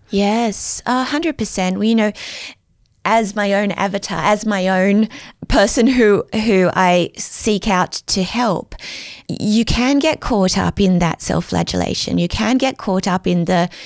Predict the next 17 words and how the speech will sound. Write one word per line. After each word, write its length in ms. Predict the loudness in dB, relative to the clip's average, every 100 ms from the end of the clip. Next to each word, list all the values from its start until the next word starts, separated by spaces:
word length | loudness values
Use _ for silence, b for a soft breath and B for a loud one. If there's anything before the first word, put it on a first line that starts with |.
| B B
need 280 | 0 0 0
to 100 | -2
do 260 | -2 -2 0
more, 300 | -2 -2 -2
should 420 | -2 0 -2 -2
be 180 | -2 -2
more. 400 | -2 -2 -2 -4 B B B B
This 400 | -8 -2 -2 0
is 160 | -2 -2
what 160 | -2 0
I 80 | 0
grapple 460 | 0 0 0 2
with, 380 | 2 0 -4 -8
is 440 | -2 0 0 -4 -8 B B B B B B B B _ _ _ _ _ -4
what 800 | 0 0 0 2 2 0 -6 -6 _ -8
to 600 | -4 0 0 2 0 -4 _
be 500 | 0 2 2 0 -2